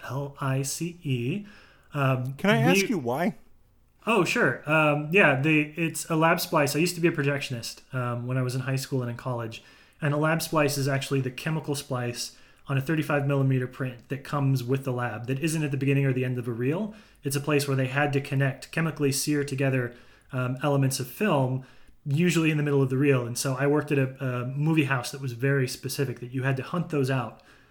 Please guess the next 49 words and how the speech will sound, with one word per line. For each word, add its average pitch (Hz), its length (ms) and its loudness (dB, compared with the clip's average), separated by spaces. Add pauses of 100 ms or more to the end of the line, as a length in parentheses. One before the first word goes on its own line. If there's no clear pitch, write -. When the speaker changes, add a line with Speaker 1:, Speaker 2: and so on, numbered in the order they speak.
(160)
Speaker 1:
Um, 123 300 -2
so 139 120 -4
you'd 139 140 4
actually, 143 460 2 (220)
Speaker 2:
<laughs> - 220 -8
Speaker 1:
you 165 120 6
would, 160 240 4
uh, 165 40 2
you 156 200 4
would, 143 220 2 (240)
um, 135 560 0
build 170 280 4
the 151 80 2
print, 147 560 -2
and 139 160 2
you 139 260 2
would 139 220 2
white 160 220 2
glove 147 260 2
it 131 140 2
with 135 140 -2
one 135 160 2
hand 139 360 0
and 123 80 -2
actually 127 480 -2 (300)
let 151 300 0
the, 139 400 4
the 135 260 0
film 156 500 -2
run 143 180 0
between 143 280 -2
your 135 80 0
two 135 160 -2
fingers 160 400 -4
so 139 100 -4
that 131 100 0
you 131 80 0
could 135 140 -2
feel 143 340 0
a 135 40 0
lab 131 240 0
splice 151 320 -4
when 131 80 -6
it 127 80 -12
popped 131 240 -8
through, 180 160 2
because 170 260 -2
it's, 156 160 -8
it's, 170 160 -10